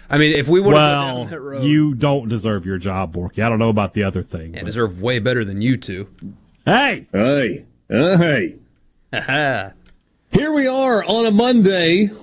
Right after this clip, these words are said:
Speaker 3: with, uh, two spots remaining to be filled in the College World Series. One of those two spots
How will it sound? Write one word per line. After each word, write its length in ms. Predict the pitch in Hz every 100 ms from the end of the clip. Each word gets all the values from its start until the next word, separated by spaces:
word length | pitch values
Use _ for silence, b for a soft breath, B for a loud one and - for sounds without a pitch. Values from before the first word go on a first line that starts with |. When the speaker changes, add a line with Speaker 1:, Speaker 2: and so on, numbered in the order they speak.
| -
Speaker 3:
with, 420 | 160 196 190 -
uh, 500 | 180 175 165 156 147 139 -
two 300 | - 254 302
spots 680 | - - - 214 208 - -
remaining 680 | 180 175 196 180 147 143 156
to 140 | 170
be 160 | 170 156
filled 600 | - 202 190 160 165 165
in 260 | 160 185
the 80 | 180
College 500 | 165 180 170 170 147
World 380 | 135 165 156 135
Series. 480 | - 180 147 95 101
One 280 | 123 220 277
of 120 | 185
those 260 | 156 143
two 180 | 143 151
spots 680 | 127 - 135 113 175 - -